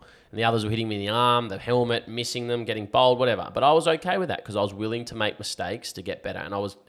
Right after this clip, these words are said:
I was communicating what I was trying to do. The next session, I might have hit two in four. And I did that for a few weeks. And all of a sudden, just understanding which balls I could and couldn't s-, could and couldn't sweep,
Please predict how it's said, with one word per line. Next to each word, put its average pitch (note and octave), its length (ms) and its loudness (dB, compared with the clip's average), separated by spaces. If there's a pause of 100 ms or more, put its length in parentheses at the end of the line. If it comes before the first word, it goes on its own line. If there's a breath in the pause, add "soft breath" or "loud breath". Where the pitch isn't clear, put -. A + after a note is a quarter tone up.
I G#2+ 100 -2
was G#2+ 220 -4 (320 soft breath)
communicating B2+ 920 0
what A2+ 140 2
I A2+ 60 6
was G#2+ 180 2
trying G#2 220 0
to G2 60 0
do. F#2+ 180 -2 (380 soft breath)
The G2+ 60 -12
next A2 260 -2
session, C#3 260 -2
I C3 60 0
might A2+ 160 0
have G#2+ 80 -2
hit - 180 -10
two C#3+ 160 -2
in G#2+ 160 -2
four. - 260 -16 (320 soft breath)
And - 80 -2
I B2+ 60 2
did D#3+ 160 0
that F3 180 4
for D3+ 80 -2
a C#3 60 0
few C#3 160 -4
weeks. G#2+ 200 -2
And G#2+ 60 -4
all B2+ 140 2
of D3 80 -4
a F3 60 -4
sudden, B2+ 480 0
just - 300 -6
understanding A2+ 800 -4 (260 soft breath)
which B2 420 0
balls B2+ 220 0
I G2 80 2
could D#3+ 240 0
and D#3+ 120 -4
couldn't A2 260 -6
s-, - 280 -14
could D3 280 0
and A2 260 -6
couldn't D#3+ 260 -6
sweep, A2+ 480 -4